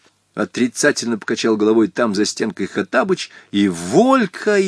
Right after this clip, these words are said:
изнывая от беспомощности перед силой, толкающей его к провалу, также сделал отрицательный жест. «Нет, не имею.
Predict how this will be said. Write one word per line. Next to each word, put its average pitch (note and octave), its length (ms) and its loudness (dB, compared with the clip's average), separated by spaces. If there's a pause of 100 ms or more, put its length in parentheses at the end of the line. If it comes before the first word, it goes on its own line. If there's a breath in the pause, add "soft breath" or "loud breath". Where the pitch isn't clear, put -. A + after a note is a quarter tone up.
изнывая C3+ 720 0
от B2+ 60 -6
беспомощности - 1000 -6
перед E3+ 300 -6
силой, G#3+ 640 -2
толкающей C#3 880 -2
его A#2 160 0
к - 80 -20
провалу, A2+ 500 2 (380 loud breath)
также F#2+ 400 -2
сделал E2+ 560 -2 (400 soft breath)
отрицательный - 880 -10
жест. - 380 -10 (260 soft breath)
«Нет, A3 460 4 (520)
не F3+ 240 6
имею. C#3+ 460 4